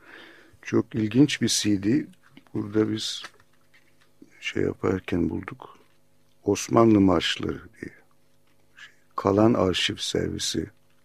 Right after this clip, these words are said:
şey yapmış. Bizim programcılarımızdan Cemal Ünlü'nün araştırmalarıyla yapılmış.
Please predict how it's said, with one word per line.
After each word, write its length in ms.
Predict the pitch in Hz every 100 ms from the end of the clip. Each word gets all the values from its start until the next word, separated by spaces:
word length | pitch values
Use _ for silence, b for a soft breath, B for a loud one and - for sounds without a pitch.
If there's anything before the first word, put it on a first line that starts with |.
| -
şey 200 | - -
yapmış. 420 | - - 127 -
Bizim 360 | 117 107 107 110 B B B B B B B _
programcılarımızdan 1200 | - 98 98 101 104 101 101 101 98 95 120 147
Cemal 380 | 117 117 113 110
Ünlü'nün 440 | 107 107 107 98 - _ _
araştırmalarıyla 1800 | 156 101 95 - - 98 92 92 90 - _ _ - - 87 90 85 78
yapılmış. 680 | 80 78 - 90 - -